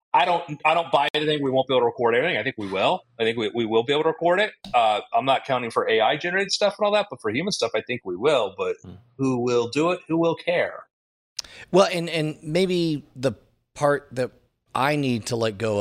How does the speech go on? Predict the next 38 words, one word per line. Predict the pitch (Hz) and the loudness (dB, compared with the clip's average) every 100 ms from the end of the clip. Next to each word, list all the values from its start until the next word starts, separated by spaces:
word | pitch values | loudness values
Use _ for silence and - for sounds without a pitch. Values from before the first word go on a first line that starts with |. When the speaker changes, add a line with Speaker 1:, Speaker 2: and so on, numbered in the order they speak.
| 101 | 0
Speaker 3:
of | 92 - | -2 -6
is | 113 98 | -6 -6
the | - 107 | -4 -2
asp-, | 110 107 - - | 0 -2 -4 -8
the | 113 113 | -6 -2
idea | 107 98 120 110 | -2 -2 -2 -2
that | 98 104 - | 0 -2 -2
it | 113 107 - | -10 -10 -8
should | - 92 | -6 -6
be | 92 | -8
free. | 87 120 98 80 - _ - | -8 -6 -8 -10 -20 _ -14
Like, | 95 92 - | -12 -12 -14
<laughs> | |
w-, | 110 101 156 - - | -10 -8 -8 -12 -6
hey | - 202 | -2 0
man, | 123 107 113 | 2 0 -2
uh, | 120 110 107 98 | -2 -2 -2 -4
you, | 104 107 | -2 -2
you | 90 113 | -4 -6
want | 139 147 | -2 0
that | 143 151 | 0 -2
cat | 147 143 - | -2 -2 0
crack | 156 131 | 0 0
video? | 143 160 175 175 156 | -2 0 2 0 -2
I | 104 117 | -4 -2
got | 143 175 | 2 4
it. | 127 110 - - - - | 2 0 -8 -20 -20 -6
It'll | 117 101 | -2 0
be | 101 104 92 | 0 0 0
three, | 85 - 127 131 | -4 -4 -4 -2
you | 143 | 0
know, | 120 | 0
now | 110 120 127 | -2 -2 0
we're | 123 | 0
into | 117 104 98 | -2 -4 -4
LexisNexis | - 120 110 - 104 120 113 - 101 - | -6 -4 -2 -4 -4 -4 -2 -2 -4 -4
territory | 101 95 - 95 82 82 87 | -4 -6 -8 -10 -12 -14 -10
or, | 113 98 90 | -4 -2 -4